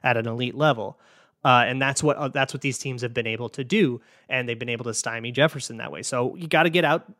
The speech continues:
against the Bears, who don't have that guy, and for what it's worth, the Giants don't have that guy. So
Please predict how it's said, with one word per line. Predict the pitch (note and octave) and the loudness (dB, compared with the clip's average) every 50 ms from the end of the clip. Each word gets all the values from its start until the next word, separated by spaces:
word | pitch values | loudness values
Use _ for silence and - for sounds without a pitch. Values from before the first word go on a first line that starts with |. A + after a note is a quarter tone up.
| _ _ - | _ _ -4
against | D#3+ D#3 F3 F3+ F3+ - | -2 0 0 0 0 -2
the | - | -4
Bears, | F#3 B2 A#2 G#2+ G#2 A#2+ - - - _ _ _ _ _ | -4 -4 -4 -6 -6 -8 -10 -12 -16 _ _ _ _ _
who | _ - | _ -6
don't | A2+ C#3 C3+ C#3+ D#3+ | -2 0 2 2 2
have | D3+ D3+ C#3 A#2+ | 2 0 0 0
that | A#2 A2 G#2+ - | -2 -6 -6 -8
guy, | - A2+ A2+ B2 - | -8 -8 -8 -6 -4
and | - E3+ E3+ G3 G#3 | 0 0 0 0 -2
for | - - - C3+ | -2 -2 -2 -2
what | B2+ B2+ D#3+ | 0 -2 -4
it's | F3+ - | -4 -4
worth, | D3 C3 D3 D#3 - _ _ _ _ _ - _ _ - D#3 - | -4 -4 -4 -4 -8 _ _ _ _ _ -20 _ _ -20 -8 -6
the | - | -4
Giants | A#2 - B2 C3+ E3 E3+ - | 0 2 4 4 6 4 4
don't | - D#3+ D3+ C#3 | 2 0 0 0
have | C3 C#3 B2+ G#2+ | 0 -2 -2 -4
that | A2+ G#2+ - - | -6 -10 -12 -14
guy. | - - - F3 - _ _ _ _ _ _ - | -16 -18 -18 -20 -20 _ _ _ _ _ _ -4
So | - - B2 A2 G#2+ G#2+ - | 2 4 6 6 4 2 -4